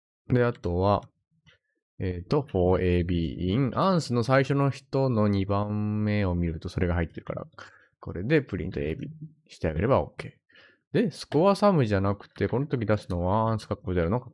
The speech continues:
コゼロですね。さあ、じゃあ今、まず、えーっ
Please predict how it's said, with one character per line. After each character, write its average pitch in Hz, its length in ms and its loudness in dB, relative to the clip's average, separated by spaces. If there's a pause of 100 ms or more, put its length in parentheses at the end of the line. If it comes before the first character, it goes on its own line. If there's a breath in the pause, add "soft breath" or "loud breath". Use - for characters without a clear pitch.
コ - 140 -12
ゼ - 80 -8
ロ - 100 -10
で - 80 -16
す - 120 -8
ね。 135 240 0 (800 soft breath)
さ - 440 4
あ、 117 60 -6
じ 117 160 2
ゃ 95 160 4
あ 117 80 0
今、 117 400 2 (580)
ま 147 220 4
ず、 123 500 -2
え 107 580 6
ー - 20 -10
っ - 40 -20